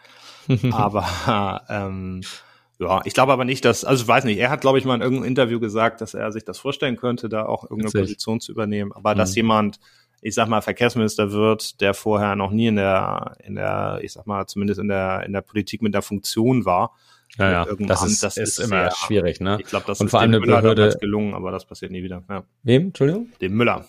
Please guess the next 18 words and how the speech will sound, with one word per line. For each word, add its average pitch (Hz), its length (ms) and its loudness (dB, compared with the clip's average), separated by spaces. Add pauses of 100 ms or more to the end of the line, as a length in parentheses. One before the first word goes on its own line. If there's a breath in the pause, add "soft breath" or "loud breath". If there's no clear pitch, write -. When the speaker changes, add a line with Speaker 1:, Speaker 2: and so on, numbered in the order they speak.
Speaker 2:
unserem 95 320 -8
Verkehrsminister 95 560 0
Speaker 1:
Ja, - 40 4
Speaker 2:
damals. 92 320 -6
Speaker 1:
ja, 104 80 4
ja. 90 140 2
Und 107 200 0
vor 127 100 6
allem 123 100 6
eine 110 80 6
Behörde 113 300 8
musst 113 220 4
du 117 40 6
anders 107 300 2
leiten 95 420 2
als, - 500 -6
als - 380 -6
ein, 92 320 -6